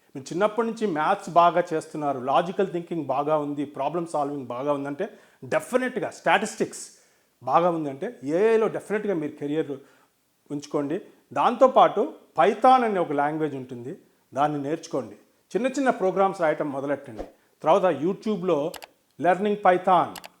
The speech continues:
అని నేర్చుకోండి. దాని తర్వాత లెర్నింగ్ మెషిన్ లెర్నింగ్, మెషిన్ లాంగ్వేజ్ అని నేర్చుకోండి.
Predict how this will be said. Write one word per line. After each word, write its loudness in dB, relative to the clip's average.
అని -6
నేర్చుకోండి. -8
దాని 6
తర్వాత 8
లెర్నింగ్ 0
మెషిన్ 0
లెర్నింగ్, 0
మెషిన్ 0
లాంగ్వేజ్ 2
అని -2
నేర్చుకోండి. -8